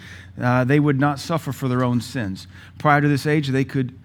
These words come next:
uh, they could, uh, suffer for the sins of their parents.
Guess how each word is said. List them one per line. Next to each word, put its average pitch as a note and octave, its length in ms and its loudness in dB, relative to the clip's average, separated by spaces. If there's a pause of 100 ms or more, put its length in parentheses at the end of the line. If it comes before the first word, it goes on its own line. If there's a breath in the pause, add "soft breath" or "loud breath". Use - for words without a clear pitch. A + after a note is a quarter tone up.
(340 loud breath)
uh, A#2 340 0
they B2 160 -2
could, A#2+ 300 -4
uh, G#2+ 180 -4
suffer B2+ 600 -6
for - 180 -8
the A2+ 100 -6
sins B2 320 -2
of A#2 60 -6
their A#2+ 100 -4
parents. D3+ 500 -2